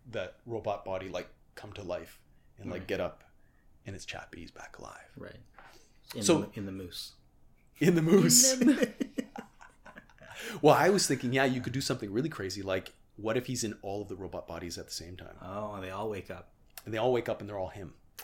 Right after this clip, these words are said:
Speaker 2: Oh, that'd
Speaker 1: And
Speaker 2: be
Speaker 1: he has a
Speaker 2: great.
Speaker 1: hive mind.
Speaker 2: That'd be great.
Speaker 3: Oh, that would be interesting.
Speaker 2: That'd be
Speaker 1: And he can
Speaker 2: great.
Speaker 1: control all of them simultaneously. It's like they're all an extension of his body. Oh, and he, and he's, he's made a robot crown for himself. Yeah, he's, he's, like, in that hideaway.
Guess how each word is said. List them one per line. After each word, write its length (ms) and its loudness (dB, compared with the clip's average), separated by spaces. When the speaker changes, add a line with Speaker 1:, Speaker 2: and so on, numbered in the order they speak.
Speaker 2:
Oh, 60 -14
that'd 140 -4
Speaker 1:
And 60 2
Speaker 2:
be 60 6
Speaker 1:
he 40 8
has 100 6
a 40 4
Speaker 2:
great. 80 -2
Speaker 1:
hive 220 6
mind. 340 -6
Speaker 2:
That'd 160 -14
be 80 -10
great. 360 -14
Speaker 3:
Oh, 180 -10
that 140 -14
would 100 -16
be 120 -10
interesting. 360 -12
Speaker 2:
That'd 60 -10
be 80 -4
Speaker 1:
And 20 -12
he 40 -14
can 100 -10
Speaker 2:
great. 60 -10
Speaker 1:
control 320 -6
all 120 -4
of 60 -14
them 120 -12
simultaneously. 680 -12
It's 100 -4
like 100 -2
they're 140 2
all 160 6
an 80 0
extension 500 -6
of 80 -10
his 120 -14
body. 360 -10
Oh, 180 4
and 140 0
he, 180 -4
and 140 2
he's, 180 -4
he's 260 -4
made 180 2
a 20 -2
robot 400 4
crown 240 -4
for 140 0
himself. 460 -2
Yeah, 200 2
he's, 300 0
he's, 260 -4
like, 280 4
in 100 -2
that 260 0
hideaway. 680 2